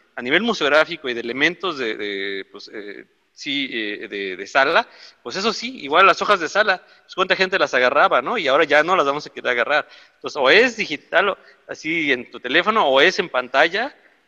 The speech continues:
o es de otra manera, ¿no? Entonces, pero fíjense cómo ahí sí, ahí sí se retrocedió un poco y no sabemos cuánto tiempo más va a estar así.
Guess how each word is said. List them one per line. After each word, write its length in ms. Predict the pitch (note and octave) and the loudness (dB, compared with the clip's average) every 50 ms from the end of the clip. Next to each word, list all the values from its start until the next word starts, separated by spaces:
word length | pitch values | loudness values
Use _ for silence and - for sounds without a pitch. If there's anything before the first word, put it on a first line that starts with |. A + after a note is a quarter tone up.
| _ | _
o 180 | - B2 A#2 A#2 | -10 -4 -2 0
es 320 | B2 C#3+ D#3+ D#3 - - - | 2 2 0 0 -4 -8 -6
de 60 | B2+ | -4
otra 180 | C3+ - F3 E3+ | -2 2 2 2
manera, 420 | E3+ C#3+ C3 C#3 C#3 B2 A#2 G#2+ | 2 2 0 0 0 0 0 -2
¿no? 160 | A#2 C3+ D3 | -2 -2 -4
Entonces, 500 | C#3 B2 - C#3+ C3 D3 C3 - - - _ _ | -6 -6 -10 -14 -14 -12 -14 -14 -16 -20 _ _
pero 160 | - A2 A2+ | -10 -10 -6
fíjense 280 | B2 D#3 E3+ E3 F#3 E3 | -4 -4 -4 -4 -4 -6
cómo 240 | E3+ E3 F3 E3+ - | -4 -4 -4 -4 -2
ahí 240 | B2+ C3 C#3 D#3+ E3 | 0 0 0 0 -4
sí, 280 | - - - F#3 - - - | -8 -12 -14 -14 -14 -10 -8
ahí 180 | A#2+ C3 D#3 D#3 | -8 -6 -6 -8
sí 140 | - F3+ | -10 -10
se 140 | D3+ D#3+ D3+ | -8 -6 -6
retrocedió 480 | C#3+ C#3 - B2 A2+ B2 A#2 A#2 B2 B2 | -6 -6 -8 -10 -10 -10 -8 -8 -8 -8
un 60 | B2 | -8
poco 320 | C3+ C#3 - - D#3+ - - | -12 -14 -10 -10 -12 -12 -12
y 80 | A#2+ | -14
no 100 | A#2 A#2+ | -14 -12
sabemos 380 | - - B2 A#2+ B2+ C3+ C3 - _ _ _ _ _ _ | -10 -8 -8 -8 -8 -10 -14 -16 _ _ _ _ _ _
cuánto 180 | - C3+ C3+ C3+ | -4 -4 -4 -2
tiempo 240 | C3 C3 B2+ C#3 B2 | -4 -6 -4 -4 -4
más 360 | A#2+ B2 C3+ C#3+ E3 - - - B2+ | 0 2 2 2 2 0 -2 -4 0
va 140 | A2+ A2 | 2 2
a 40 | G#2+ | 2
estar 240 | G#2 - - G#2 A2+ | 0 -2 -2 -2 -2
así. 240 | B2+ - - F#3+ | -2 -4 -6 -18